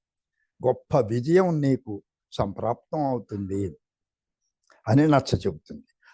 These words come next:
ఆఖరికి ఎట్లాగైతే ఒప్పుకుంటాడు. సరే, బృహన్నల దగ్గరికి వెళ్ళి అడుగుతాడు, "ఇలా నాకు రథం తోలు" అని.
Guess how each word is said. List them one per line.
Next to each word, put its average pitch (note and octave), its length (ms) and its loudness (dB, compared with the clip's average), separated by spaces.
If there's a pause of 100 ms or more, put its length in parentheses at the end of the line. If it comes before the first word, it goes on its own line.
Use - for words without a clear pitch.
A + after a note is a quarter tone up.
ఆఖరికి C#3 540 2
ఎట్లాగైతే B2 640 -2
ఒప్పుకుంటాడు. G#2 840 -6 (560)
సరే, A#2+ 240 4
బృహన్నల A2+ 720 0 (340)
దగ్గరికి G#2+ 420 -2
వెళ్ళి C3 400 -2 (1000)
అడుగుతాడు, C3+ 580 0 (480)
"ఇలా A#2+ 200 4
నాకు A2+ 300 0
రథం G#2 360 -6
తోలు" F#2+ 340 -2
అని. F#2+ 180 -4